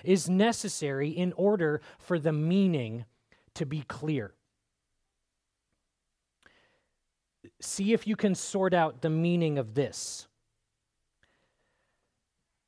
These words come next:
The gathering is below the stars.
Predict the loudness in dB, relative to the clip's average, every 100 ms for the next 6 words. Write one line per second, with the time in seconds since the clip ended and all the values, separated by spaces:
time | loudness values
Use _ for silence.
0 | _ _ _ _ -8 -2 6 8 8 6
1 | 4 4 4 2 -2 -6 _ _ _ _
2 | 0 0 0 -2 4 4 4 2 -2 -4
3 | -4 -2 -2 -6 -18 -18 -18